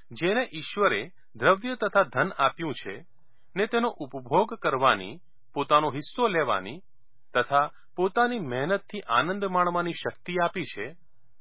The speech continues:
એવા દરેક માણસે જાણવું જોઈએ કે એ ઈશ્વરનું દાન છે.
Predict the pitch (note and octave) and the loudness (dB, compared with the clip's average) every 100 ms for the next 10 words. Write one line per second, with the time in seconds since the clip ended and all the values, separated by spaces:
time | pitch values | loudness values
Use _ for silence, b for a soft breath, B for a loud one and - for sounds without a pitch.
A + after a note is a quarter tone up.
0 | - - - - C3 C#3+ C#3+ D3+ - B2 | -18 -18 -14 -2 2 4 2 0 -8 -2
1 | D#3+ A3+ - C3+ C#3+ E3 - E3+ A#2 A2+ | 0 0 -2 0 2 0 -2 -4 -2 -2
2 | C3+ D#3 C#3 E3 C#3 F#2 F#2+ - - - | -2 -6 -6 -6 -6 -8 -10 -16 -18 -10
3 | D3+ D#3 - B2+ - D3+ D#3+ F#3+ D3+ G2+ | -6 -6 -8 -10 -6 -2 -2 -2 0 2
4 | G#2+ G#2+ - | 2 -4 -14